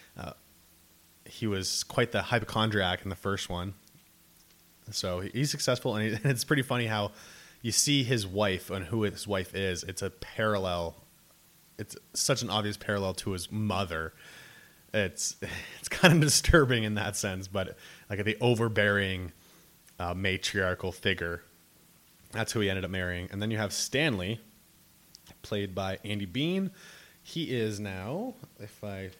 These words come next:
check my notes, he's a very successful, um, like, accounting firm partner. So they're all successful.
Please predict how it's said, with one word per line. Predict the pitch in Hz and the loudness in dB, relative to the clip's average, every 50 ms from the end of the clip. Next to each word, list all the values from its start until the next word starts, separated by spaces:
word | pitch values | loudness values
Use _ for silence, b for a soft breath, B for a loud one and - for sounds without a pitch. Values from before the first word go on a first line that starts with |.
| - - 90 87 - - | -20 -20 -20 -20 -20 -18
check | - - 110 - - | -14 -14 -14 -12 -12
my | 95 | -12
notes, | 95 95 95 95 107 117 - | -10 -10 -10 -8 -10 -10 -8
he's | - 107 104 | -10 -8 -6
a | |
very | 101 120 123 117 | -2 -2 0 0
successful, | - 120 107 - 120 110 - - - 113 104 101 101 98 - | -2 -2 0 2 2 2 2 0 0 2 2 2 2 0 -2
um, | - 95 92 90 92 87 87 87 87 - - - - - - - - | -2 -4 -4 -4 -4 -4 -6 -8 -10 -12 -16 -20 -20 -20 -16 -14 -12
like, | - 98 | -8 -8
accounting | 98 - - - 104 98 95 95 90 | -8 -6 -2 -2 0 0 0 -4 -6
firm | - - 90 85 85 85 | -4 -4 -4 -4 -4 -6
partner. | - - 90 85 78 80 80 82 | -4 -4 -4 -4 -4 -6 -10 -8
So | - - - 85 85 85 82 - B B B B B B B B B B B - - - - - - | -8 -8 -6 -6 -6 -6 -8 -12 B B B B B B B B B B B -20 -20 -20 -8 2 8
they're | 147 170 | 12 12
all | 185 190 175 | 12 12 12
successful. | - 160 139 - 147 139 - - - 90 85 | 12 10 6 6 6 6 4 4 0 -2 -8